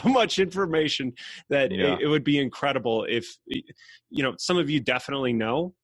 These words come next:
Speaker 1: what you wanna write about, what the book is about, but to remove that pressure. You don't have to know right now. It's totally fine.
Speaker 2: Well, great. You know, I'm, I'm also feeling I should share this. I'm, I'm realizing something that, um,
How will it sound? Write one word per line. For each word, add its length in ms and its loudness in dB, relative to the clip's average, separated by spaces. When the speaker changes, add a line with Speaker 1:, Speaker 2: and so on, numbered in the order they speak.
Speaker 1:
what 160 0
you 100 -2
wanna 200 2
write 200 0
about, 300 -4
what 240 -2
the 60 -12
book 260 -4
is 100 -2
about, 320 -2
but 140 -4
to 100 -6
remove 380 0
that 180 -2
pressure. 340 -8
You 80 -4
don't 200 -4
have 160 -8
to 80 -8
know 200 -4
right 240 -4
now. 140 -10
It's 160 -10
totally 340 -4
fine. 340 -12
Speaker 2:
Well, 120 -8
great. 320 2
You 120 -2
know, 180 4
I'm, 180 2
I'm 160 -2
also 580 2
feeling 340 0
I 80 0
should 200 -8
share 280 0
this. 220 -4
I'm, 260 -8
I'm 180 -4
realizing 540 0
something 380 -4
that, 320 -2
um, 400 -8